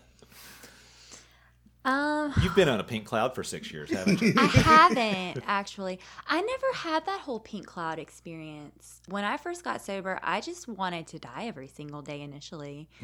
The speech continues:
Speaker 1: Wow.
Speaker 2: I would just call my sponsor and just be like, "I really wanna die." Um, <laughs> I would, you know, I would call her on a daily basis, and I think that it was, uh,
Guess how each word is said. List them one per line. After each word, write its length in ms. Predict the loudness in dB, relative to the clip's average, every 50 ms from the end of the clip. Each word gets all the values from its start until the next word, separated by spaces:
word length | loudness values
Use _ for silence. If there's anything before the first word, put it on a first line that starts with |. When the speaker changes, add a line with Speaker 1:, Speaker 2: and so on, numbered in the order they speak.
| -8 -8
Speaker 1:
Wow. 320 | -8 -8 -10 -12 -12 -12 -4 2
Speaker 2:
I 160 | 4 4 6
would 160 | 4 4 0
just 180 | -2 -4 -6 -8
call 300 | -8 -4 0 0 0 0
my 180 | 0 -4 -6 -8
sponsor 760 | -10 -10 -10 -6 -6 -4 -4 -6 -6 -6 -4 -4 -2 -2 -4
and 140 | -6 -8 -10
just 400 | -12 -14 -18 -20 -20 _ -20 -20 -20 -20 -20 _ _ _ -20 -12 -8
be 160 | -4 -4 -2
like, 300 | -2 -2 -4 -4 -6 -4 0 2
"I 60 | 2
really 380 | 2 0 -4 -4 -4 -4 -4
wanna 200 | -4 -4 -4 -4
die." 400 | -4 -4 -6 -6 -8 -10 -12 -14 -18 _ _ _ _ _ _ _ _ _ _ _ _ _ _ _ _ _ _ _ _ _ _ _ _ _ _ _ _ _ _ _ _ _ _ _ _ _ _ _ _ _
Um, 480 | 0 2 2 2 2 0 -2 -2 -2 0 4 4 2 2 0 -8 -10 -12 -14 -14 -16 -16 -16 -16 -12 -8
<laughs> 800 | -8 -8 -8 -10 -20 -18 _ -10 -8 -6 -4 -4 -4 -4 -4 0
I 120 | 2 2 2 2 2 0
would, 80 | -2 -2
you 80 | 0
know, 100 | 0 2
I 100 | 2 2
would 100 | 2 2
call 200 | 0 0 0 0
her 100 | 0 -2
on 100 | -2 -2
a 80 | -4 -4
daily 380 | -2 -2 0 0 0 -2 -2
basis, 540 | -2 -4 -4 -4 -6 -8 -8 -8 -8 -8 -10 -10 -10
and 140 | -6 -4 -2
I 100 | -2 -4
think 240 | -4 -8 -10 -8
that 120 | -8 -6 -6
it 140 | -4 -4 -4
was, 220 | -6 -6 -8 -6
uh, 460 | -6 -4 -4 -4 -4 -6 -8 -12 -14